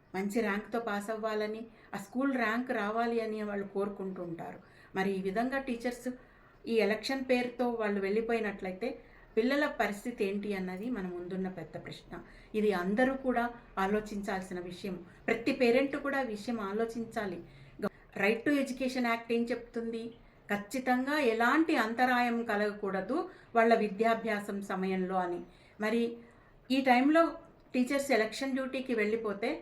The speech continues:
వాళ్ళ విద్యకు అంతరాయం కలుగుతున్నట్టే కదా, అది ఆలోచించాల్సిన విషయం. Right to Education Act ఉల్లంఘన చేస్తున్నట్టు, నెక్స్ట్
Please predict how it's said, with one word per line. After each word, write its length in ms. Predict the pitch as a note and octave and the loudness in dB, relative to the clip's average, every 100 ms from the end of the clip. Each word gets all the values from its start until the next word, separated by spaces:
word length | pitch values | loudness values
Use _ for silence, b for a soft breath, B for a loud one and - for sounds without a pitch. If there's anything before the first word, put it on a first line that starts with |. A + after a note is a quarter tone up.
| B B - | B B -4
వాళ్ళ 180 | A3 A3+ | 2 2
విద్యకు 440 | G3+ F#3+ C#4+ C#4+ | 0 -4 -4 -2
అంతరాయం 500 | A3+ G#3+ B3 C4 B3+ | -4 -4 -4 -4 -4
కలుగుతున్నట్టే 720 | A#3 G#3+ A#3 A#3 A#3+ A#3 A#3+ | -4 -2 -4 -2 -4 -4 -6
కదా, 220 | A#3 G#3+ A3 - B B B B | -6 -8 -10 -14 B B B B
అది 140 | A3+ A#3 | 2 4
ఆలోచించాల్సిన 840 | G3+ B3+ C4 C4+ C4 B3 B3 A3+ | 4 2 2 0 2 0 0 -4
విషయం. 340 | A3+ A3 A3 A3+ - B B B B B - | -4 -6 -8 -8 -14 B B B B B 0
Right 160 | G#3 A#3 | 2 4
to 60 | D4 C4+ | 2 2
Education 440 | B3+ C4 B3+ B3 A3+ G#3 | 2 -2 0 0 2 0
Act 180 | G#3+ - - - - - - - G3+ | -2 -6 -6 -12 -20 -20 -20 -4 2
ఉల్లంఘన 380 | A3 C4 B3+ A#3 G#3 | 4 4 2 0 -2
చేస్తున్నట్టు, 600 | G3 - F#3 F3 - F3+ B B B G#3+ | -4 -4 -6 -6 -10 -12 B B B 4
నెక్స్ట్ 280 | B3 - | 4 4